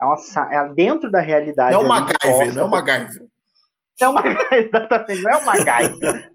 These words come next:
Speaker 1: Ela não vai criar uma bomba, gente, ela não vai fazer isso, entendeu? Ela não, não, não tem isso, né, pelo amor de Deus. Né? Ela sabe fazer as coisas ali, ela, e aí o que é, o que é muito bacana é
Speaker 2: Uhum.
Speaker 1: que,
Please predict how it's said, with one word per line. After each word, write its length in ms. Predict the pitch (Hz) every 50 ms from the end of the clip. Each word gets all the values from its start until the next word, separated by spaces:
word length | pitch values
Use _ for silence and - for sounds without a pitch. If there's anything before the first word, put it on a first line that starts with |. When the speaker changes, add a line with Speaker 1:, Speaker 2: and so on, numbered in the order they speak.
| _ -
Speaker 1:
Ela 140 | 196 208 240
não 100 | 269 262
vai 120 | 247 226
criar 220 | 220 214 185 185 185
uma 100 | 175 247
bomba, 440 | 214 185 185 175 165 - - 127 117
gente, 340 | - - - - - 190 185
ela 120 | 151 185
não 100 | 240 262
vai 140 | 233 220 214 208
fazer 280 | - 156 139 139 123 101
isso, 680 | - _ _ _ _ _ _ _ _ _ _ - -
entendeu? 400 | 120 - 127 123 - 127 127 - 185 -
Ela 140 | - 139 170
não, 340 | 185 185 180 175 170 - 165
não, 300 | 170 180 - - 196 - - _ _ _ _ _ _ _ _ _ _ _
não 180 | - 220 - -
tem 300 | - 208 220 208 156 131
isso, 240 | 120 - - - 120
né, 80 | 123
pelo 200 | 123 - 151 165 160
amor 220 | 147 147 170 196 190
de 100 | 196 180
Deus. 240 | 127 117 104 101 - - - - 240 254 262 262 208 - _
Né? 240 | 131 131 139 139 151
Ela 400 | 170 151 160 175 190 214 247 247 - - - _
sabe 300 | - 302 208 185 185 196
fazer 260 | - 240 233 220 208 208
as 100 | 220 214
coisas 320 | - - 202 190 190 185
ali, 360 | 214 226 220 226 226 214 175 165
ela, 280 | 165 175 190 196 175 - - _ _ -
e 80 | 180 175
aí 240 | 170 180 208 233 233
o 340 | 196 135 135 165 160 156 156 -
que 120 | - 165
é, 200 | 160 151 151 147 139
o 260 | 139 - 147 143 139
que 100 | - - 143
é 60 | 135
muito 440 | 135 139 139 151 185 220 220 - 180
bacana 580 | 156 131 - - 156 165 208 226 196 147 165 - _ - _ _ _ _ _ _ _ _ _ _ _ _ _ _ _ -
é 60 | 143
Speaker 2:
Uhum. 60 | 120
Speaker 1:
que, 340 | 110 120 - 180 175 151 -